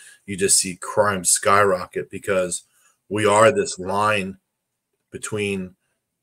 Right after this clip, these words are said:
good people and good citizens and, and the violent, you know, criminals that are out there. Um,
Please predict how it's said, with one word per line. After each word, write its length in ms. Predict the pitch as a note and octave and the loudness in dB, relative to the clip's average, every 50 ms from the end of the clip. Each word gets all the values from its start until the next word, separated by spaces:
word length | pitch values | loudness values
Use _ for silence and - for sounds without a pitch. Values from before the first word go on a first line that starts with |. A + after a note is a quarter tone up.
| _ _ _ - | _ _ _ -8
good 200 | - G#2 G2+ - | -6 -6 -6 -6
people 340 | - A2+ G#2 - F#2+ F#2+ F#2 | -8 -10 -8 -6 -6 -6 -6
and 120 | F2+ E2+ | -6 -2
good 180 | G2+ G2+ F#2 - | 0 0 0 0
citizens 800 | - G2 F#2+ G#2 G#2 F#2+ - F#2+ F2+ F2+ F2+ F2 E2+ - - _ | -2 -2 0 0 0 -2 -2 -6 -8 -10 -10 -10 -12 -14 -16 _
and, 220 | F2 F#2+ F2+ F2 | -12 -12 -12 -10
and 180 | F#2+ F#2+ F#2 F#2 | -10 -10 -10 -10
the 60 | F2+ | -8
violent, 400 | F2 F#2 F#2 F#2+ F#2 F#2 F2+ - _ _ _ _ _ - | -8 -6 -6 -6 -6 -8 -10 -12 _ _ _ _ _ -14
you 60 | G2 F#2 | -12 -10
know, 120 | F2 F2 | -10 -10
criminals 440 | E2+ - - G#2+ G#2+ G2 F#2 E2+ - | -10 -6 -6 -4 -2 -2 -4 -4 -4
that 80 | F#2+ E2+ | -6 -4
are 100 | F2+ F2+ | -4 -4
out 220 | F#2 G#2 G#2+ - | -2 -2 -4 -4
there. 260 | - F2 - - _ _ _ _ _ _ _ _ _ _ _ _ _ _ _ _ _ - | -8 -14 -16 -16 _ _ _ _ _ _ _ _ _ _ _ _ _ _ _ _ _ -14
Um, 560 | E2 E2+ E2+ E2+ E2+ E2+ E2 F2 - F#2 G2 | -12 -12 -10 -10 -12 -12 -16 -18 -20 -20 -20